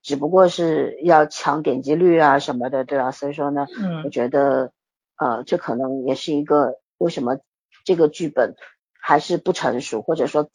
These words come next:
Speaker 1: 套路化、低幼化严重的一个巨大的原因吧。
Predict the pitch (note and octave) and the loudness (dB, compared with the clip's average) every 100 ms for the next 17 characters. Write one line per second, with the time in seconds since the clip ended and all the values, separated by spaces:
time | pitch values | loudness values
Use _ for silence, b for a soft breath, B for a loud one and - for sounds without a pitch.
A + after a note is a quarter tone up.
0 | - B B - E3+ D#3+ D#3 D#3 D3+ D#3+ | -20 B B 4 4 4 2 2 2 2
1 | D#3+ D#3+ D3+ A#2+ C3 D#3+ C#3+ B2+ C#3 A2 | 2 2 0 -2 -4 -4 -4 -4 -4 -6
2 | - E3 D3+ C#3+ C3 B2 A#2+ B2+ A#2 F#2+ | -8 -2 0 0 -4 -8 -10 -8 -8 -8